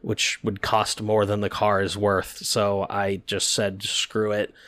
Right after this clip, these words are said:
Um, I'm just gonna get a, a used car.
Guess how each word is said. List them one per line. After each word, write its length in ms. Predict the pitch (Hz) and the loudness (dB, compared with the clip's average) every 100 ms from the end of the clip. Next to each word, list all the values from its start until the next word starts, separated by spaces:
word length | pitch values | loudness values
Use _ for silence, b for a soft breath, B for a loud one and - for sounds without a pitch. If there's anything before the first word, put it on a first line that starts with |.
| B B B B | B B B B
Um, 460 | 110 101 95 87 - | 2 2 0 -4 -4
I'm 180 | 113 104 | -2 0
just 180 | 98 95 | 0 0
gonna 180 | 101 95 | 2 0
get 300 | 95 101 - | 2 0 0
a, 180 | - 104 104 - _ _ - | -2 -2 -4 -16 _ _ 0
a 100 | 113 | 2
used 420 | 107 107 92 - | 2 2 0 0
car. 480 | 110 104 104 101 | 2 4 4 2